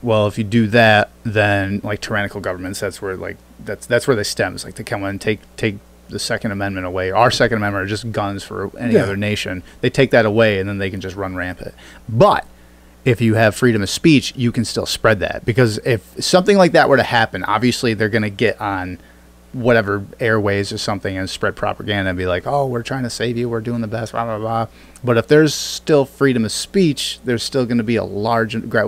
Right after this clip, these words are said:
Speaker 1: group of people that inform everybody, "No, this is what's actually going on,"
Speaker 2: Yeah.
Speaker 1: and then show videos, which happens all the time and all
Speaker 2: Exactly.
Speaker 1: sorts of se-,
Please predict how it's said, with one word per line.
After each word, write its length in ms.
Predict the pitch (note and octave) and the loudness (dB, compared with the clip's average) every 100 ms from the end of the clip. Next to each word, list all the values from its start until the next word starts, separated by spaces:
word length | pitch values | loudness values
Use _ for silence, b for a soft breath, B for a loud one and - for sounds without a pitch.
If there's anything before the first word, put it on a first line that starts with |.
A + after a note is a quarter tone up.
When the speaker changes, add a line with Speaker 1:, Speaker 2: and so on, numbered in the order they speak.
| C#3 | 0
Speaker 1:
group 200 | A#2+ A#2 | -2 -2
of 80 | G#2+ | -2
people 340 | C3 C3 G#2 G2 | -2 0 0 -2
that 180 | G2 | -2
inform 640 | A2+ A2 - - C#3+ C3+ G#2+ | -2 -4 -4 4 6 6 4
everybody, 540 | F#2+ F2+ F#2+ F#2+ G#2 - | -2 -4 -2 -2 -4 -6
"No, 420 | G2+ F#2 F2+ G2+ | -8 -4 -2 -2
this 200 | G#2 G2+ | -4 -8
is 100 | G2+ | -8
what's 180 | G2 - | -6 -2
actually 300 | G2+ - F#2+ | -4 -4 -10
going 240 | F#2+ F#2 F#2+ | -10 -6 -4
on," 200 | F#2+ G#2+ | -4 -6
Speaker 2:
Yeah. 60 | G2 - | -10 -8
Speaker 1:
and 100 | A2+ | -6
then 80 | G2+ | -4
show 260 | - G#2+ | -2 -2
videos, 400 | F#2+ G2 F2+ F2 | -2 -6 -8 -6
which 120 | A#2+ - | -6 -2
happens 320 | D3+ C#3+ B2 | -2 -2 -4
all 80 | G#2 | -4
the 80 | |
time 340 | G#2 G#2+ G#2 F#2 | -6 -8 -8 -10
and 120 | F2 B B B B B - D3 | -14 B B B B B -8 -6
all 60 | |
Speaker 2:
Exactly. 280 | C3+ C#3 C#3+ | 0 4 6
Speaker 1:
sorts 200 | C#3 A#2 | 4 2
of 80 | G2+ | -2
se-, 160 | A2 | -8